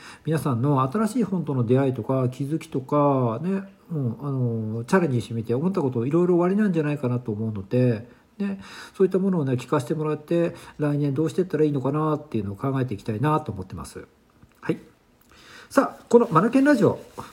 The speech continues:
こちらを始めていきましょうか。マナケンラジオは、学び読書祭りと連動してですね、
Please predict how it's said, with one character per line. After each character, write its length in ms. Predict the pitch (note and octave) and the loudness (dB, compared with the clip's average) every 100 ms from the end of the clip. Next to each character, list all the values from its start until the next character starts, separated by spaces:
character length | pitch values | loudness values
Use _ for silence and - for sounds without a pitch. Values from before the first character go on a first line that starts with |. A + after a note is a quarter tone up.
| - - | -20 -6
こ 80 | - | -4
ち 120 | F#3 | 4
ら 680 | A#3 A#3 A#3 A#3 A3+ A3 A3 | 6 8 8 8 8 6 8
を 100 | A3 | 6
始 160 | - G#3 | 6 4
め 40 | |
て 80 | G#3+ | 2
い 40 | |
き 20 | G3+ | 2
ま 80 | |
し 80 | G3+ | 2
ょ 20 | |
う 40 | G#3 | 2
か。 180 | A#2+ - - - - - _ _ _ - | 2 0 -12 -20 -20 -20 _ _ _ -8
マ 100 | D#3+ | 0
ナ 100 | F3 | 8
ケ 120 | A3 A#3+ | 10 10
ン 20 | |
ラ 140 | B3+ | 8
ジ 80 | F#3+ | 8
オ 80 | A#2 | 6
は、 240 | A2 - F3+ | 4 0 2
学 200 | E3 B2 | 4 4
び 60 | |
読 120 | A#2 - | 2 0
書 140 | F#3+ | 2
祭 220 | G3 E3+ | 4 2
り 40 | A#2 | 2
と 120 | E3 | 2
連 260 | A2 D#3 | 2 2
動 220 | F#3+ F3 D#3+ | 4 4 2
し 80 | |
て 80 | - | 0
で 100 | G2+ | -4
す 80 | - | -2
ね、 240 | B2+ B2+ | -4 -4